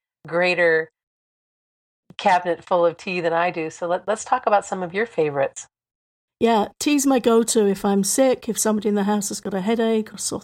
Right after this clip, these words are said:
Speaker 2: throat, upset stomach, anxiety. Tea is the thing I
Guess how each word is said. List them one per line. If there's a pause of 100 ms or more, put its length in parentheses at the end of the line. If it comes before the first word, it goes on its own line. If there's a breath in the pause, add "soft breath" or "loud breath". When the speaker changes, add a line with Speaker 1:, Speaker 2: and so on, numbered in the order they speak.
(120)
Speaker 2:
throat,
upset
stomach,
anxiety. (920)
Tea
is
the
thing
I